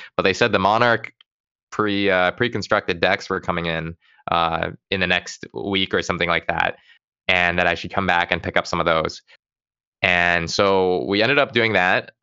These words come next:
uh, played with the Monarch pre-constructed decks for a bit, and, uh, the Arcane Ri-, we bought a box of Arcane Rising, I think, uh, and tried to make some sealed decks out of that. All of them were terrible.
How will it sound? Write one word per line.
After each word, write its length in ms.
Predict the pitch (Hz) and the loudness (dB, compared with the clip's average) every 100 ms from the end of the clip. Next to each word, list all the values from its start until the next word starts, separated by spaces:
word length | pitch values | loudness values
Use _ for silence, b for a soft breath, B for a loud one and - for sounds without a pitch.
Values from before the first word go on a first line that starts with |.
| - | -2
uh, 240 | 90 87 | 2 2
played 260 | 85 98 98 | 2 0 0
with 140 | 98 | 0
the 420 | - 90 87 85 87 | 0 2 2 0 0
Monarch 440 | 92 98 104 101 _ - | 0 2 0 -2 _ -6
pre-constructed 520 | 107 92 - 92 95 | -6 -4 -2 -2 0
decks 240 | 90 87 | 0 -2
for 80 | - | -2
a 60 | 87 | 0
bit, 340 | 85 87 - _ | 2 2 -2 _
and, 520 | 90 87 85 82 85 82 | 0 2 2 0 -4 -4
uh, 380 | - 82 80 82 80 | 0 0 0 -2 -4
the 320 | 85 82 85 | -6 -4 -2
Arcane 340 | 90 87 98 87 | -2 0 -2 0
Ri-, 160 | 85 - | -2 -4
we 140 | 95 92 | -4 2
bought 160 | 98 | 2
a 40 | 92 | 4
box 280 | 90 95 | 2 2
of 60 | 95 | 0
Arcane 320 | 92 90 92 | -2 0 0
Rising, 320 | 87 85 85 | 2 2 0
I 80 | 82 | -2
think, 320 | 82 85 85 _ b _ _ _ _ | -2 -4 -4 _ b _ _ _ _
uh, 300 | 87 82 82 - | -2 0 0 0
and 260 | 90 85 82 | 0 -2 0
tried 180 | 95 | 0
to 60 | 90 | 2
make 180 | 90 87 | 0 0
some 120 | 92 | -6
sealed 340 | - 95 90 | -2 -2 0
decks 200 | 85 90 | 0 0
out 120 | - 90 | 0 0
of 60 | |
that. 280 | 82 85 101 _ _ _ - | 2 2 0 _ _ _ -2
All 200 | 92 90 | 0 0
of 60 | |
them 140 | 90 87 | -2 -2
were 200 | 85 - | -2 -4
terrible. 600 | - - 87 85 87 117 | -12 -2 0 0 -2 -4